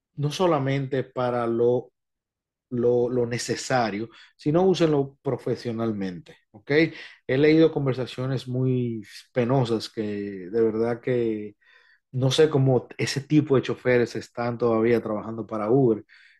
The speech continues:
eso que insultan a los pasajeros, mandan a la M a cualquier pasajero porque simplemente no lo quieren recoger, no lo quieren esperar en tal punto, ah, eh, no quieren esperarlo un minuto extra. Eh,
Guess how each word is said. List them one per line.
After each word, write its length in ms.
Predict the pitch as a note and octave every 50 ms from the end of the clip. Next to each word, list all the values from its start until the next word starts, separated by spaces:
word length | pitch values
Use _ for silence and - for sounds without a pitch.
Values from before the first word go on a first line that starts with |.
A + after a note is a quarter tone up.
| _ _
eso 280 | A2+ A2 - B2 A#2+
que 100 | - B2
insultan 500 | A2+ G#2+ G2 - B2+ B2 A#2 A2 A2 G#2+
a 60 | A2+
los 120 | A2 G2+ -
pasajeros, 1200 | - A#2+ G2+ - A#2+ A2 G2+ A#2+ B2+ C3+ C3 B2 A#2 A#2+ A#2 A#2 A2+ A2+ A2+ A2+ A2 A2+ G#2+
mandan 420 | G#2+ A2 A#2 A#2+ B2 B2 A#2+ A#2 A2+
a 60 | A2+
la 240 | A2+ A2 A2 A2 A2+
M 440 | A#2+ B2+ B2 A#2 A2 A2 G#2 F#2+ - _ - - _ _ _ _
a 100 | A2+ G#2+
cualquier 400 | - A2 G2+ G2 - - A#2 A2
pasajero 880 | - A#2+ G#2+ - A2 G2 A#2 B2 C3 C3 B2+ A#2+ A#2+ A#2 A2+ A2+ A2 -
porque 960 | A2+ A2 A2 A2 G#2+ G#2 G2+ G2+ G2+ F#2+ - _ _ _ _ - G#2 G#2 G2
simplemente 760 | - - B2 A2 A2 A2 G#2+ C3+ B2 C3 C#3 C3 A#2+ - A#2+ A2+
no 140 | A2+ A#2+
lo 120 | B2 B2 A2+
quieren 240 | A#2+ A#2 A#2+ A#2+ A2+
recoger, 480 | B2 A#2+ - - G#2+ G#2+ A#2+ C3 B2
no 120 | A#2+ A#2 A#2
lo 100 | A#2 A2+
quieren 260 | - A#2+ A#2 A#2+ A#2+
esperar 460 | G#2+ G2+ - B2 A2 A2+ A#2 A#2+ A#2
en 160 | A#2 A2 A2
tal 280 | - A#2 A#2 A#2+ A2+ A#2
punto, 500 | - B2+ C3 C3 B2+ A2 A#2 A#2 A2+ A2
ah, 160 | G#2+ G#2+ G#2+ F2 G#2
eh, 220 | A2 A2 A2+ A2+ - - - - - _ -
no 100 | A#2 A2
quieren 200 | C3+ B2+ B2 A#2+
esperarlo 440 | G#2 - - A#2 A2+ A#2 A#2+ A#2+ A#2
un 80 | A#2
minuto 460 | A#2+ A#2 A2+ A#2+ A#2+ A2 A#2 A2+ A#2+
extra. 580 | C3 C3+ C3 B2 - - - B2+ A#2+ A2 G#2+ - _ _ _ _ _ _ _ _
Eh, 520 | _ A2 A2+ A#2 A#2 A#2 A#2 A#2 A2+ -